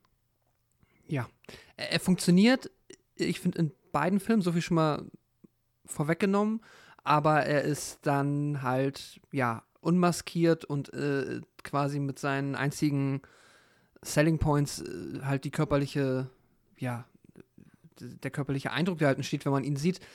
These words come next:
ist es halt, ähm, nichts, was irgendwo, ah,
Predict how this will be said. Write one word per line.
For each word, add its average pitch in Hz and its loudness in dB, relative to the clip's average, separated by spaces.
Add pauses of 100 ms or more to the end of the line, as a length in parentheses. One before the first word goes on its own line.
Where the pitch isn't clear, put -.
(200)
ist - -8
es 143 -4
halt, 135 0
ähm, 127 0
nichts, - -6
was 127 -2
irgendwo, 131 -2 (1000)
ah, 143 -8